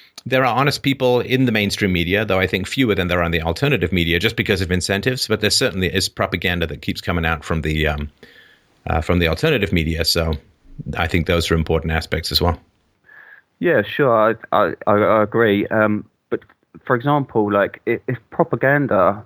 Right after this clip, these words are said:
Speaker 2: is supposed to be concealed, um, doesn't, when, say, these al-, alternative media channels say, "No, that's propaganda, that's propaganda, pro-, that's propaganda," isn't that a bit too obvious to be propaganda?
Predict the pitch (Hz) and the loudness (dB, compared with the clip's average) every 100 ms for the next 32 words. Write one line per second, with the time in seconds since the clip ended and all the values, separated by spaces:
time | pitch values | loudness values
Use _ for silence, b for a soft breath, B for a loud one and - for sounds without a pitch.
0 | - 101 98 101 - - 113 123 127 - | 0 2 2 -2 -12 -8 -2 0 0 -2
1 | - 123 135 - 101 87 95 92 87 - | 0 2 2 -2 -6 -4 -2 0 -2 -6
2 | - B B B B - 95 90 92 - | -14 B B B B -2 2 2 0 -6
3 | - _ _ - 131 131 139 113 - _ | -16 _ _ -6 -4 0 0 -2 -6 _
4 | _ - - - - 95 - 101 127 139 | _ -20 -20 -14 -4 -4 -4 -4 0 2
5 | 131 120 127 117 120 113 120 113 110 - | 0 0 2 2 0 0 0 0 -4 -6
6 | 117 113 117 98 107 113 110 107 - 120 | -8 -4 -2 0 2 2 2 0 0 0
7 | 101 92 87 - - 107 101 98 110 104 | 0 -4 -8 -14 -6 0 2 2 0 0
8 | 104 101 - - 95 - 104 95 92 104 | 0 -2 -4 -4 -4 0 0 2 2 0
9 | - - 101 - 104 104 95 95 - 117 | -2 -8 -8 -4 -2 -2 -2 -4 -2 -6
10 | - 107 107 - - - 104 113 104 87 | -6 -2 -2 -2 -8 -8 0 2 2 2
11 | 87 139 165 160 143 - - - 139 - | 0 0 0 0 0 0 -2 0 -2 0
12 | - 147 120 80 - - - - - 104 | 0 0 2 0 0 -4 -20 -20 -6 -2
13 | - 110 107 113 110 107 123 120 95 92 | 2 0 0 -4 -2 -2 0 0 -2 -4